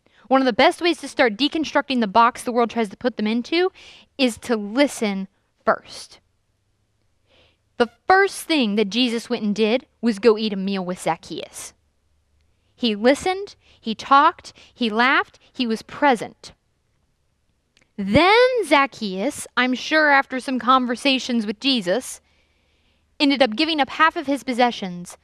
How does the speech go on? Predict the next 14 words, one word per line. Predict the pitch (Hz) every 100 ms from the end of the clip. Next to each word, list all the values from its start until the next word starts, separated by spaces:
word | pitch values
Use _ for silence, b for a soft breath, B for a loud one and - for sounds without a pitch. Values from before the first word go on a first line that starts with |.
| _ _ _ -
and | 220
repenting. | 214 226 233 202 - 226 _ _ _ _ _ _ _ _ _ _ _ _ _ _ _ _ _ _ _ _ _
That | 175 -
coworker | - 311 370 339 302 - 247
at | 233 214
work | 220 233 302 - b b
that | 240
you | 233 302
know | 277 285
has | 247
a | 190
very | 185 185 294 349 311
different | 226 214 208 190
opinion | - 196 190 185